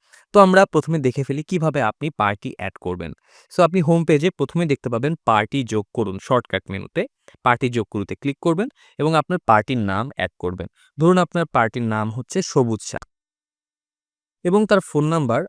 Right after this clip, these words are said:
আপনি তার ফোন নাম্বারটা দিয়ে দিবেন। আমরা randomly একটা ফোন নাম্বার দিয়ে দিই।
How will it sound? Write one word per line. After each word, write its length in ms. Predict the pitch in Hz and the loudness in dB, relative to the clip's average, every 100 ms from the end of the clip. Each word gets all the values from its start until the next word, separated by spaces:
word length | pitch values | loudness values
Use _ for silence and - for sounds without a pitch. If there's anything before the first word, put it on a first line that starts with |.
| - | -6
আপনি 280 | 113 - 127 | -6 -6 -4
তার 140 | 143 | -4
ফোন 180 | 151 110 | -4 -4
নাম্বারটা 340 | 104 104 104 120 | -2 -2 -4 -4
দিয়ে 180 | 107 | -4
দিবেন। 240 | 101 117 175 | -4 -4 -4
আমরা 400 | 139 123 120 113 - | -2 -2 -4 -4 -6
randomly 460 | 110 104 104 127 | -2 -2 -2 -2
একটা 160 | 123 120 | -2 -6
ফোন 180 | - 107 | -8 -12
নাম্বার 220 | 92 95 92 | -10 -10 -10
দিয়ে 160 | 95 | -10
দিই। 200 | 98 160 | -4 -4